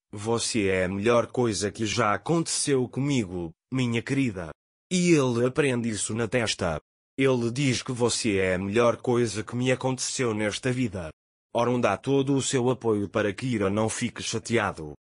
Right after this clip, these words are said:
Ainda há muitos dias bons para viver com Ira, e ele fará tudo o que puder por Ira. Ele diz que o momento mais escuro é quando está perto do nascer do sol.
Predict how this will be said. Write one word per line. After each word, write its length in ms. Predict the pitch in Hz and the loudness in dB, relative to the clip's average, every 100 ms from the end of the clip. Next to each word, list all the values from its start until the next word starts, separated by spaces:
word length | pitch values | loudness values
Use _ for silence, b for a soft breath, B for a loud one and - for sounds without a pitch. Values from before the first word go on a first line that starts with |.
| _ _ | _ _
Ainda 560 | 143 139 107 98 101 117 | 0 2 2 2 2 2
há 40 | |
muitos 380 | 117 160 156 151 | 2 0 0 -4
dias 380 | 104 98 92 90 | -2 0 0 0
bons 360 | 90 127 120 - | 0 2 2 0
para 220 | 123 120 | -2 -2
viver 440 | 123 117 117 107 | -2 -2 -2 -2
com 260 | 117 127 147 | -2 0 0
Ira, 300 | 123 87 85 _ - | 0 -4 -10 _ -10
e 200 | 107 127 | -4 0
ele 180 | 131 117 | 0 0
fará 400 | - 151 120 104 | 0 0 0 -2
tudo 400 | 135 120 120 127 | -4 -4 -2 -2
o 60 | |
que 100 | - | -4
puder 520 | - 131 110 101 107 | -6 -2 2 2 2
por 200 | - 170 | 0 -2
Ira. 380 | 131 110 92 80 - _ _ _ | -2 -2 -6 -8 -14 _ _ _
Ele 320 | 135 127 117 | 2 2 0
diz 320 | 117 143 113 - | 0 0 0 -2
que 180 | 131 | -4
o 80 | 131 | -2
momento 500 | 131 120 110 101 101 | 0 2 0 -2 -2
mais 300 | 113 131 135 | 0 2 2
escuro 500 | 107 - 139 120 110 | 0 -4 -4 -2 0
é 100 | 104 | 0
quando 320 | 131 120 107 | 2 0 0
está 320 | 101 - 117 98 | -4 -2 -2 0
perto 400 | 135 127 117 117 | 0 0 -2 -4
do 120 | 123 | -2
nascer 460 | 135 131 117 110 95 | 0 0 0 0 -2
do 120 | 110 | -6
sol. 520 | - 123 101 87 | 0 2 2 0